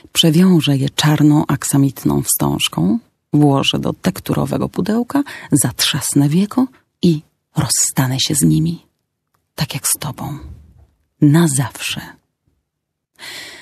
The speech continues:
To będą staromodne, pisane ręką listy. Papierowe. W kopertach zamkniętych wilgocią mojej śliny,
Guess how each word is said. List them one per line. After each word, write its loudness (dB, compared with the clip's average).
To 2
będą 4
staromodne, 2
pisane 0
ręką 0
listy. -6
Papierowe. -4
W -12
kopertach -2
zamkniętych 0
wilgocią 2
mojej 2
śliny, -2